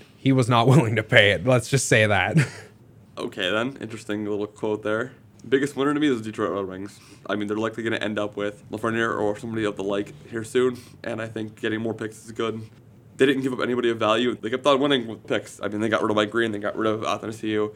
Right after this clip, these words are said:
Speaker 2: I think all around they did a good job. Biggest loser to me was the Dallas Stars. I think that's a team who is one step away from the Stanley Cup, and they didn't do anything.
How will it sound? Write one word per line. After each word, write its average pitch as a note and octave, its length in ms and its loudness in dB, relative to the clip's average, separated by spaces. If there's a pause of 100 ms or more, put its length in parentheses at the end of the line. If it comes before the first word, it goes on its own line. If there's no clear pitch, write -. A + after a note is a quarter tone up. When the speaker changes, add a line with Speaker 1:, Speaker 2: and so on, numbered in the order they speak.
(140)
Speaker 2:
I B2+ 120 2
think A#2+ 120 0
all A2+ 140 2
around G#2 200 0
they G2+ 40 -6
did G2 140 -8
a - 20 -8
good G2 160 -8
job. G2+ 340 -4 (360)
Biggest C#3 280 -4
loser C3+ 240 -2
to D3+ 60 -6
me D#3 140 2
was A2+ 180 -2
the G#2 60 -4
Dallas F#2+ 280 -2
Stars. F2+ 400 -12 (160)
I A#2 140 4
think B2+ 200 0
that's A#2+ 120 -4
a A2+ 40 -8
team A#2 260 -6
who G#2 180 -4
is G2+ 100 -4
one A2 220 -2
step A2 200 -4
away A2 120 -2
from A2 140 -10
the F#2+ 40 -10
Stanley G2+ 280 -8
Cup, G#2+ 320 -4
and G#2 320 2
they G#2+ 80 2
didn't A2 180 -4
do A2+ 140 0
anything. G2 300 -4